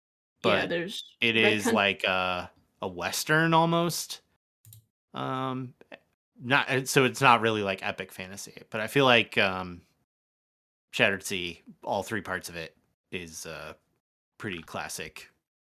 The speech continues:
Speaker 2: epic fantasy. It's just weird
Speaker 1: They're,
Speaker 2: and
Speaker 1: they're also, <laughs> they're, like, a loose trilogy, which is interesting.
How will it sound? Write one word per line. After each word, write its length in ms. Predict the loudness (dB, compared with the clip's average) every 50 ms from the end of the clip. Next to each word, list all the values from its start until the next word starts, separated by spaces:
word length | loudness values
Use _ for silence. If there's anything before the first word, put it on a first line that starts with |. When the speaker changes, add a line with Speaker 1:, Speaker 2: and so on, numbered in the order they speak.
| _
Speaker 2:
epic 220 | -12 -12 -12 -16 -16
fantasy. 680 | -14 -14 -12 -12 -12 -14 -12 -12 -12 -14 -14 -18 _ _
It's 180 | -18 -16 -16 -14
just 460 | -14 -14 -14 -12 -14 -14 -14 -16 -18 -20 _ _ _ _ _ _ _ _ _ _ _ _ _ _ _ _ -20 -20 _ _ _ _ _ -20
weird 380 | -18 -16 -14 -14 -14 -14 -14 -6 -4
Speaker 1:
They're, 160 | -4 -4 -4 -4 -6
Speaker 2:
and 260 | -8 -8 -10 -14 -12 -2
Speaker 1:
they're 160 | 0 0 2 2
also, 500 | 0 -2 -2 -4 -4 -4 -4 -8 -10 -12 -14 -16 _ _ _ _ _ -14 -14 -14
<laughs> 500 | -14 -16 _ _ _ _ _ _ _ -6
they're, 280 | 0 2 4 4 4 4
like, 160 | 2 0 0
a 100 | -2 -4
loose 400 | -4 -4 -4 -6 -6 -6 -8 -10
trilogy, 500 | -8 -6 -6 -4 -4 -6 -6 -8 -8 -8 -8
which 140 | -8 -10
is 140 | -10 -10 -10
interesting. 540 | -10 -10 -10 -10 -12 -10 -10 -8 -8 -10 -12